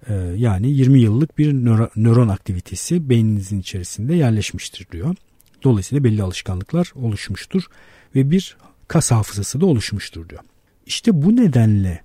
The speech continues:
masanıza oturup bin kelime yazmak güçtür. Çünkü siz o nöral ağı beyninizde oluşturmamışsınızdır daha diyor.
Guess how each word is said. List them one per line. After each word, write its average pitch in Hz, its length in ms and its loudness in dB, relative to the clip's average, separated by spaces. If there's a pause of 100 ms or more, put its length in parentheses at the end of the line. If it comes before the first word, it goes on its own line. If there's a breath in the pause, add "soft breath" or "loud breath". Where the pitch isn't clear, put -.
(140)
masanıza 127 520 0
oturup 127 420 -4 (240)
bin 151 240 2
kelime 101 400 0
yazmak 139 540 0
güçtür. - 460 -4 (540)
Çünkü 180 500 2 (300)
siz - 680 -4 (500)
o 175 240 6 (140)
nöral 123 500 4
ağı 104 380 2
beyninizde 120 1000 2 (200)
oluşturmamışsınızdır 90 1300 -4
daha 78 200 -10
diyor. 78 120 -14